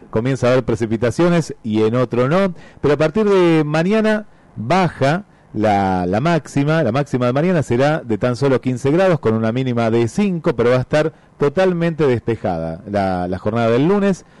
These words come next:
Para el martes, ahí empieza un ascenso la temperatura con una máxima de veinte grados, una mínima de siete grados, y el miércoles hasta ahí nos vamos a asomar, una máxima de veintiún grados y una mínima de diez. Ya la mínima es bastante alta también, totalmente despejado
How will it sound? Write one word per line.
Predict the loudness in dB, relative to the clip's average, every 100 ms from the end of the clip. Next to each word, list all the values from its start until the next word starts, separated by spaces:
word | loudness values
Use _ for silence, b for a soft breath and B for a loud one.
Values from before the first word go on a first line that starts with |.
| B B
Para | 0 2 2
el | 2 0
martes, | -2 0 -2 -2 -8 B B B
ahí | -2 0
empieza | 0 0 0 2 2
un | 2
ascenso | 0 2 2 0 0 0
la | 2
temperatura | 0 0 0 2 2 2 0 -6 b -6
con | -4
una | -2
máxima | -2 -4 -4 0
de | 0
veinte | 0 0 0 0
grados, | 2 2 0
una | -2 -2
mínima | -2 -2 0
de | 0
siete | 0 -2 0
grados, | 2 2 2 0 -2 b b b
y | -2
el | 0
miércoles | 2 0 0 2 0 0 -4
hasta | -6 0
ahí | 0 2
nos | 0
vamos | -2 -2 -4
a |
asomar, | -4 -2 0 0 -2 -6 B B B B B
una | -2 0
máxima | -2 -2 0 2
de |
veintiún | 2 0 0 0
grados | 2 2 2
y | 0
una | -2
mínima | -2 0 0 -2 -4 _ -10
de | -2 0 0
diez. | 0 2 2 0
Ya | -2
la | -2
mínima | 0 0 0 0 0
es | 0
bastante | -2 0 -2 2 2
alta | 2 0
también, | 0 0 0 0
totalmente | -2 0 0 0 0 0
despejado | 0 0 -4 0 2 2 0